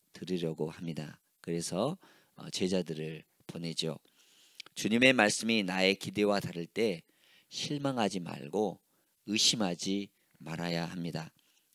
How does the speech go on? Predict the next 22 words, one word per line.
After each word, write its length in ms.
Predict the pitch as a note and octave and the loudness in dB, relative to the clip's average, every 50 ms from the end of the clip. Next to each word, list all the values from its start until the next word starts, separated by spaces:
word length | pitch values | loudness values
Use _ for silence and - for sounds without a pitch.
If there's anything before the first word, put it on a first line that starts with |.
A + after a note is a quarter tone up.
| - - | -8 -2
"의심하는 520 | F#2+ G#2 - - A2+ G#2+ G2+ G2+ G#2 G#2 | -2 0 2 2 4 4 4 4 4 4
자는 240 | G2 G2 G2 G2+ F#2+ | 4 4 4 2 2
마치 520 | F#2+ F#2 F2+ - - - A#2+ C#3 D#3 - - _ _ _ _ _ _ _ - | 0 0 -2 -2 -2 0 2 0 0 -2 -4 _ _ _ _ _ _ _ -14
바람에 480 | - - F2 F2 F2+ F#2 F#2 F2+ F2+ | -10 -6 -4 -2 0 2 2 2 2
밀려 560 | F2 F2 F2+ F2+ F2 F#2 G2 G#2 B2 D3+ - - _ _ _ _ _ _ - | 2 0 -2 0 2 4 4 6 6 4 2 -2 _ _ _ _ _ _ -10
요동하는 580 | - F2 - F#2 F2+ E2+ E2 F2+ A2 D4 - F#3+ - _ _ _ _ _ _ - | -6 -4 -2 -2 -2 -2 -2 -2 -2 -2 -2 -4 -10 _ _ _ _ _ _ -16
바다 300 | - - F2 F2 E2+ E2+ | -10 -6 -4 -4 -2 -2
물결 380 | E2 E2 E2 - - E2 E2+ | -4 -6 -6 -4 -2 -2 -2
같다"라고 800 | E2 E2 D#2 - - D#2+ E2 E2+ F2 E2+ E2+ D#2+ D#2 D#2 E2 F2 F2 | -2 -6 -10 -10 -6 -4 -2 0 0 0 -2 -6 -8 -6 -4 -4 -4
했습니다. 520 | E2 - - D#2+ D#2 D2+ - E2 D#2+ D#2+ _ _ _ _ - - - - - - _ _ - | -4 -4 -6 -8 -8 -8 -8 -10 -10 -12 _ _ _ _ -20 -20 -20 -20 -20 -20 _ _ 0
의심 300 | A2 A#2+ C3 - D#3+ D3+ | 2 4 4 4 4 4
많은 320 | C#3 C3 B2+ B2+ B2 A#2+ | 4 4 4 4 2 2
도마는 580 | A2 G2+ F2+ F#2+ F#2 F2+ G2+ A#2+ B2+ G#2+ D#2+ - - _ _ _ _ _ _ _ - | 0 0 -2 -2 0 0 2 2 2 0 -2 -6 -12 _ _ _ _ _ _ _ -2
부활하신 560 | - G2+ G#2 A2+ A2+ A#2+ B2 - C#3 B2 A2+ | 4 8 10 10 10 10 8 6 4 2 2
예수님을 460 | G2+ G2+ - - G#2+ G#2+ G#2 G#2 G2+ | 2 2 2 0 0 2 2 2 2
직접 440 | F#2+ - - - - G#2+ G#2+ G#2 - _ _ _ _ _ _ _ | 0 0 -4 0 2 2 2 2 0 _ _ _ _ _ _ _
만져보지 640 | - E2 F#2 F#2 F#2+ G2 G2+ A2+ A2 A2 A2 G2+ G#2 F#2 | -8 -4 -4 -2 0 2 2 4 6 6 4 4 2 0
않고는 460 | E2+ D#2+ - - F#2 G2+ A2 A2 G2+ | -2 -4 -6 -6 -6 -4 -4 -6 -6
도저히 800 | - - F2+ F#2+ G#2+ A2+ B2+ C#3 D#3+ F3 F3 F3 D3+ A2 D#2+ - _ _ _ _ _ _ _ _ _ _ _ - | -4 -2 -2 0 0 0 0 0 0 2 2 2 2 2 0 -2 _ _ _ _ _ _ _ _ _ _ _ -6
믿을 220 | F2+ F#2+ G2 G2 | -2 0 0 0
수가 300 | F#2 - D#2+ F2 F2 E2 | 0 -2 -4 -6 -6 -6
없다. 580 | D#2 D#2+ - - - - E2+ D#2+ E2 E2+ - | -6 -8 -12 -12 -10 -8 -8 -8 -10 -12 -16